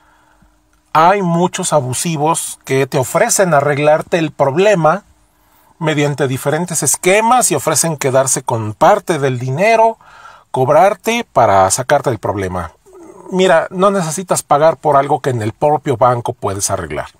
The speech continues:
El, lo peor que puedes hacer en una tarjeta de crédito es irte a pagar solo el costo mínimo, porque te vas a tardar muchos años en liquidar la deuda y vas a acabar pagando varias veces la deuda original en intereses.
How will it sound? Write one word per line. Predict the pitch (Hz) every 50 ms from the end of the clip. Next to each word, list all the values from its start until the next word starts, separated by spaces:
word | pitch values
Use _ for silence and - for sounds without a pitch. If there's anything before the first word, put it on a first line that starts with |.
| _ _ _ _ _ _ _ -
El, | 147 135 131 - _ -
lo | 170 151 147
peor | - 180 190 190
que | -
puedes | 165 - 190 185 147
hacer | 151 - 180 185 175
en | 160
una | 165 156
tarjeta | - 147 127 139 151 - 139
de | 127
crédito | - - 190 196 196 196 180 - 202 196 - - -
es | 143 151 151 - - - - _ _ _ _ _ _
irte | - 175 165 - - 180
a | 151 135
pagar | - - - 131 139 143 135
solo | - - 156 151 147 143 - - _ _
el | - 131 117 117 113 110 113 _ _ _ _ _
costo | - 180 180 175 - - 165 151
mínimo, | 165 170 175 170 165 165 208 233 - _ _ _ _ _ _ _ _ _ _ _ _ _ _ _ _ _ _ _ - - - _
porque | - - - 131
te | 147 139
vas | 147 127 151
a | 135
tardar | - 143 139 139
muchos | 139 165 - - 277 - -
años | 220 220 214 190 -
en | 175 170
liquidar | 160 151 - - 170 147 151 156
la | 147 139
deuda | 120 131 127 127 143 151 -
y | - 151
vas | 131 151 - -
a | -
acabar | - 143 135 143 -
pagando | - - 139 131 139 143 151 131 123
varias | 117 - 233 277 269 247 185 151 156
veces | 233 269 - - 185 156 170
la | 151 135
deuda | 127 143 196 196 196 180 143 113
original | 117 110 98 - 139 139 190 202 - 95 - - - _ -
en | - 143 143
intereses. | 143 131 123 - - 190 214 - - - - - -